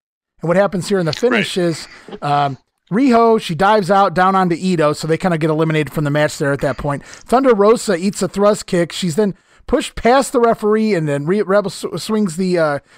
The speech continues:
Speaker 1: crutch up into Rosa's face. Rosa stumbles back, and then Britt Baker with the, the quick pinfall to pick up the win here. It was really a nothing match, and it went fourteen minutes and fifty seconds. That's a long time for
Speaker 2: It
Speaker 1: a pre-show
Speaker 2: did.
Speaker 1: match.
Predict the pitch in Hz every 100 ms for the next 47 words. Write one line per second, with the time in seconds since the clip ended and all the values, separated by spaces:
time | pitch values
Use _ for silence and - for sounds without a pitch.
0 | _ - 220 220 214 208 196 175 254 -
1 | 196 - - 214 190 175 - - _ _
2 | - 208 190 190 233 202 165 143 185 185
3 | 185 175 165 - - - 196 151 185 185
4 | 170 165 165 147 160 196 175 - 185 170
5 | 151 135 131 147 - 165 156 143 156 165
6 | 135 120 113 _ _ - 202 269 330 190
7 | 190 190 156 160 165 160 165 220 285 _
8 | - 311 320 - 269 247 226 190 - -
9 | - _ - 175 160 302 330 254 - 233
10 | 180 156 - - - _ - - 226 190
11 | 196 208 208 202 202 202 185 170 - 180
12 | 165 139 127 113 107 -